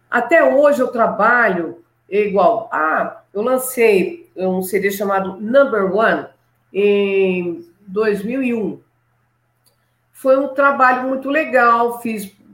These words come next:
muitos programas de T V, logicamente não teve, é, não emplacou tanto quanto emplacou o A Noite Vai Chegar, o Hora de, o,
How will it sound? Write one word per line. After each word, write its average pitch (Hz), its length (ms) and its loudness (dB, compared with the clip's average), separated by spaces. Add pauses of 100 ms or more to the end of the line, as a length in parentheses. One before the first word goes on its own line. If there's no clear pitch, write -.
(100)
muitos 247 300 -10
programas 208 380 -4
de 190 100 -10
T 208 140 2
V, 214 520 0 (300)
logicamente 226 840 -2
não 277 220 -2
teve, 320 720 -2 (140)
é, 214 440 -4
não 220 120 -6
emplacou 247 800 2 (120)
tanto 262 320 2
quanto 226 280 -2
emplacou 208 800 -4 (380)
o 185 200 -2
A 185 60 2
Noite 180 220 -4
Vai 165 120 -4
Chegar, 202 480 2
o 180 140 -2
Hora 185 220 2
de, 180 200 -8
o, 165 440 -6